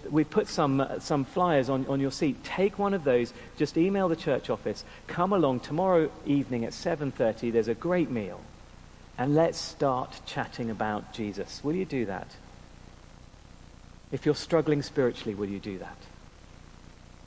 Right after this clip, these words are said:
Will you take that first step that this passage invites us into? A step of spiritual renewal,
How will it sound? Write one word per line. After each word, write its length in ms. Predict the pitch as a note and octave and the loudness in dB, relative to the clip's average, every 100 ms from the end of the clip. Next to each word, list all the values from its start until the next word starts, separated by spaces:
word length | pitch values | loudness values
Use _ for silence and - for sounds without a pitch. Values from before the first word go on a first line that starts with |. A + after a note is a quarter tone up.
| - - | -12 -4
Will 140 | D3 | -2
you 100 | E3 | -2
take 440 | E3 - C#3 B2+ | -4 0 0 0
that 200 | C3 A2+ | -4 -8
first 420 | - - A2+ G#2 - | -6 0 0 -2 -8
step 280 | - F2 - - - - - - - - - - | -8 -8 -10 -20 -20 -20 -20 -20 -20 -20 -12 -6
that 120 | C3+ | 0
this 160 | C#3+ - | 0 0
passage 560 | - E3 D#3 E3+ D#3+ - | -6 -4 -2 0 -2 -2
invites 600 | C#3 C3 A#2+ B2 B2 - | -4 -4 0 -2 -2 -4
us 180 | A#2+ - - | -4 -4 -6
into? 420 | A2 G2+ - F2 - - - - - - - - - - - - - - - | -6 -6 -10 -12 -14 -20 -20 -20 -20 -20 -20 -20 -20 -20 -20 -20 -20 -16 -12
A 60 | |
step 380 | C3 - F3 E3+ | -12 0 0 2
of 120 | D#3 | -4
spiritual 480 | - - B2+ - A#2+ | -2 0 0 0 -4
renewal, 420 | G#2+ G#2 F#2+ E2+ | -4 -4 -4 -6